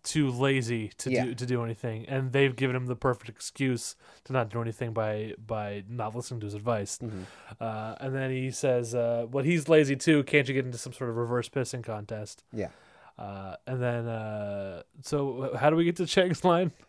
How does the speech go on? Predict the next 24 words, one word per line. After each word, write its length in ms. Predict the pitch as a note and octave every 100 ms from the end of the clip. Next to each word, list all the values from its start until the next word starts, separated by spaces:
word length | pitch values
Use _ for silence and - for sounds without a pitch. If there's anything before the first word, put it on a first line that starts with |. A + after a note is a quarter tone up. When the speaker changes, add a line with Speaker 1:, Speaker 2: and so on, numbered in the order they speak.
| _
Speaker 2:
Well, 160 | E3+ F3+
then 160 | F3 D#3
somebody 400 | G3 B3+ C#4 F#3+
says, 600 | - C#3+ C3+ C3 B2+ - -
"Is 140 | C3+
that 240 | C#3 E3 -
where 180 | D#3 D3+
you 480 | C#3 C3+ B2+ A#2 - _
suck 360 | - - D3 -
it?" 160 | D3+ -
I 60 | D3
think 180 | G#3+ G#3
Speaker 1:
Suck, 140 | -
Speaker 2:
Chang 220 | D4 G#3 A2
is 100 | G#2
Speaker 1:
suck 160 | E3
Speaker 2:
like, 20 | D3
Speaker 1:
it 100 | D3
back 240 | C#3 B2+
up. 120 | C#3+ D#3
Speaker 2:
"Suck 120 | E3
it 80 | D3+
back 240 | D3 C#3
up." 260 | D#3+ G#3 A#3